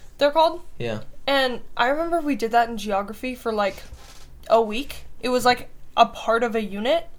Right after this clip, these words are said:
Speaker 2: Mm-hmm.
Speaker 1: And I was like, "That was the coolest thing about geography."
Speaker 2: Yeah,
Speaker 1: I'm
Speaker 2: it
Speaker 1: like,
Speaker 2: was.
Speaker 1: "Why?"
Speaker 2: I thought that too.
Speaker 1: I was like, "Why the fuck did you only make climate and, like, the plates of the world? Like, why did, why did that only last a week?"
Speaker 2: Yeah.
Speaker 1: Like, what the fuck?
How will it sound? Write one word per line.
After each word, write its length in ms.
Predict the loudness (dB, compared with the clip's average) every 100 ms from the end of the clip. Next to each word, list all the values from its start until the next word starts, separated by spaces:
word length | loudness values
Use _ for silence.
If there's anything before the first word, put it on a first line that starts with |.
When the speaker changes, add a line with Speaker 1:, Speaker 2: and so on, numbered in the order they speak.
| -12 -10 -8
Speaker 2:
Mm-hmm. 180 | 0
Speaker 1:
And 100 | 8
I 60 | 8
was 80 | 8
like, 100 | 8
"That 100 | 6
was 120 | 6
the 60 | 0
coolest 340 | 0 0 0
thing 140 | 0 0
about 200 | 0 0
geography." 480 | 4 4 2 -14 -14 -2
Speaker 2:
Yeah, 220 | 4 4 6
Speaker 1:
I'm 80 |
Speaker 2:
it 20 | 6
Speaker 1:
like, 100 | 6
Speaker 2:
was. 100 | 10
Speaker 1:
"Why?" 160 | 10
Speaker 2:
I 20 | 10
thought 200 | 6 4
that 160 | 2
too. 240 | 2 0 4
Speaker 1:
I 80 | 8
was 80 | 8
like, 100 | 10
"Why 140 | 10 10
the 80 |
fuck 320 | 10 10 10 8
did 120 | 2
you 100 | 4
only 300 | 4 2 -2
make 380 | 0 4 4 4
climate 560 | 4 8 8 6 2 -2 -6 -6 -10 0
and, 320 | 4 4 4
like, 360 | 8 8 6 -6 -6 -8 -10 -14 -14 -14 -10 -2 0
the 340 | 8 8 6 0 -4
plates 380 | 6 10 10 8
of 160 | 4 8
the 100 | 6
world? 480 | 8 8 8 4 -4 0
Like, 200 | 6 6
why 200 | 10 10
did, 180 | 10 4
why 220 | 10 10
did 140 | 12 10
that 120 | 10
only 200 | 10 4
last 300 | 4 4 4
a 60 | 2
week?" 440 | 4 2 0 -6 -6 -8 -8
Speaker 2:
Yeah. 240 | -4 -4 -2
Speaker 1:
Like, 140 | 4
what 140 | 4 6
the 80 |
fuck? 400 | 4 8 8 8